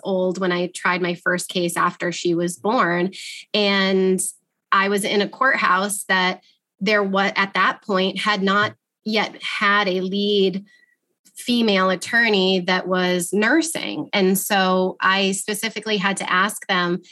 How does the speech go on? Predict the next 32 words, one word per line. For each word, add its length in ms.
"Hey, 280
is 120
there 260
a 60
room 640
where 420
I 160
can 240
pump? 480
And 460
I'm 180
going 200
to 80
need 220
at 120
least 280
twenty 240
minutes 720
every 640
three 320
hours 540
throughout 380
the 60
trial 680
to 560
pump." 380
And 560
they 220
were 320
so 360
accommodating 960
that 320